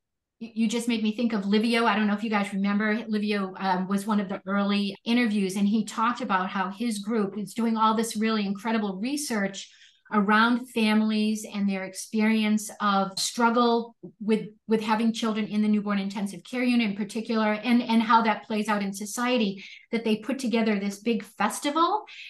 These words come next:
and they had musicians and they had researchers, and they, they were really using this kind of multimedia approach to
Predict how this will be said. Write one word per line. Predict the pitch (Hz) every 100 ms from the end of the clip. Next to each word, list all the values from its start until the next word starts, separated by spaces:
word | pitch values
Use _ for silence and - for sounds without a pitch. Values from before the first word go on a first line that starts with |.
| -
and | 220 220
they |
had | 226 220 202
musicians | 208 208 208 277 - 285 277 269 247
and | 196
they | 196
had | 208 214 190 190
researchers, | 214 277 285 294 269 269 262 247 214
and | 214 214
they, | 202 202 214
they | 240
were | 233 226
really | 254 320 320
using | 247 254 285 285 233
this | 214
kind | - 233 220
of |
multimedia | 208 226 277 294 302 254 254 240 226 214
approach | - - 311 349 185 180 - - - - - - -
to | 277 254 226 -